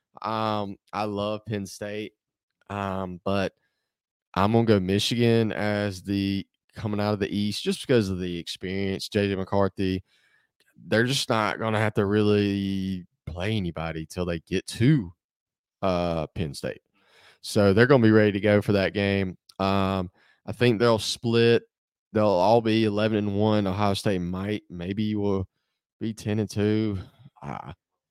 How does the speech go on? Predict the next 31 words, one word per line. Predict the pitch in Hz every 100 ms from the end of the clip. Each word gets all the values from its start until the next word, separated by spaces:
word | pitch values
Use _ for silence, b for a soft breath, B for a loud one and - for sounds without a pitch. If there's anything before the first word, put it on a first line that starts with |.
| _ _ -
I | 104
mean, | 104 107 107 107 -
that | 107 110
will | 107
be | 104 95
really | 107 101
shocking | - 98 101 - 110
to | 110
me, | 113 110
but, | 98 90 - b b b b b _
um, | 98 101 95 92 - -
I |
think | 117 147
Michigan | 135 135 - 135
comes | 127 135 135
out | 127 120 120 - _ _ - 95
of | 131 123
the | 135
East, | 123 120 117 -
and | 120
then | 110 -
Iowa's | 131 131 113 107
gonna | 98
come | 113 107
out | 101
of | 98
the | 95
West. | 92 82 85 - 120
And, | 123 123 123 113 _ _ _ _ -
and | 143 143
it's, | 151